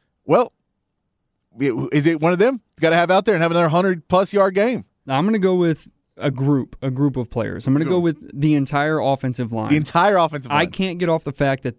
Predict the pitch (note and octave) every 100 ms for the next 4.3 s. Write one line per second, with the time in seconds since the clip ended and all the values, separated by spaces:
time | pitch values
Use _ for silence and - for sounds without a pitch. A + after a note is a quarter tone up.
0 | _ D3+ C#3 D3 - D3+ C3 D#3 C#3 -
1 | B2+ - C3 C3+ C3 C#3 B2+ A#2 A2 -
2 | D3 C#3 A2 C3 - A2+ A2 G#2+ - -
3 | G2+ - - _ _ - C3+ C3+ C#3+ C#3+
4 | D#3+ D#3+